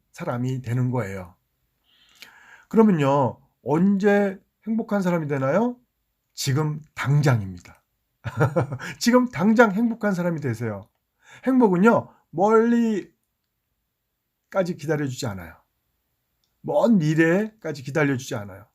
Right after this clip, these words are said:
당장 행복하시란 얘기입니다. 어리석은 사람은, 음,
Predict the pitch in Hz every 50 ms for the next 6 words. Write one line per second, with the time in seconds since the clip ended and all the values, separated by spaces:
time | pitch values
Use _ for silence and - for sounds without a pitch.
0 | _ _ _ _ _ _ - 113 131 156 147 170 170 170 175 175 151 185 220 214
1 | 214 208 - 160 147 - - 147 135 123 113 104 113 104 98 95 90 92 - _
2 | _ _ _ _ _ _ _ - - - - - - - 147 147 170 214 214 226
3 | 220 220 220 208 196 190 180 160 156 175 190 196 156 117 101 104 - _ _ _
4 | _ _ _ - 123 120 120 123 123 123 120 120 120 120 117 117 120 117